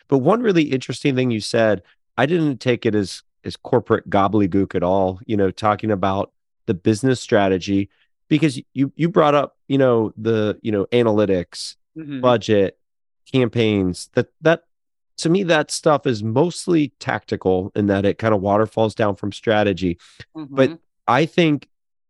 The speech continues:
Speaker 1: marketing needs to have a seat at the table at the very top level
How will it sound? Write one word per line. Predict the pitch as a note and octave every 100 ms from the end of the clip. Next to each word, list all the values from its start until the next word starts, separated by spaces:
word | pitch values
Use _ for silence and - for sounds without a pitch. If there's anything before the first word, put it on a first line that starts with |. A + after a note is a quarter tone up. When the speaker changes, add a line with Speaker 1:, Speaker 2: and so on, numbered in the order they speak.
| _
Speaker 1:
marketing | A2+ B2+ F3 E3 C#3 C3 B2 -
needs | A2 D#3+ -
to | B2+
have | B2 B2 G#2+
a | G2
seat | - C#3 B2
at | A2+
the | F#2
table | - G#2+ G#2 F#2 F2+
at | -
the |
very | F#2 B2
top | C#3 C3 A#2 -
level | A2 G2 F#2+ G2